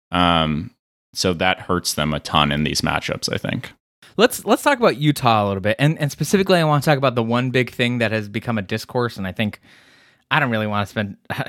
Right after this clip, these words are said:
Speaker 2: I mean, we could spend some time talking about it just 'cause I, I have some gripes with the way that this discourse has come up. The, the game started, and absolutely no one, no one knew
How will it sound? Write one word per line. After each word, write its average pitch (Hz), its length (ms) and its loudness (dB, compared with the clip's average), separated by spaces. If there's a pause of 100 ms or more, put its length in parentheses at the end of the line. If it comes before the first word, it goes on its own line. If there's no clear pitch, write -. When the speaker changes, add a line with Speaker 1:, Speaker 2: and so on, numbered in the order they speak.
(320)
Speaker 2:
I 147 40 -2
mean, 156 160 0
we 156 80 0
could 143 200 2
spend 110 320 0
some 104 120 -4
time 104 260 0
talking 104 320 0
about 95 200 -4
it 95 60 -6
just 101 160 -6
'cause 98 160 -4
I, 95 220 -2
I 110 100 -4
have 110 140 0
some 101 140 -6
gripes 101 260 -2
with 104 80 -8
the 101 60 -6
way 98 120 -2
that 98 120 -6
this 101 200 -6
discourse 107 420 -2
has 104 120 -4
come 110 180 -2
up. 104 200 2 (920)
The, 156 180 2
the 165 80 0
game 226 220 2
started, 135 560 2
and 120 380 2
absolutely 135 760 2
no 127 400 0
one, 98 420 2
no 156 380 4
one 117 300 4
knew 92 320 -4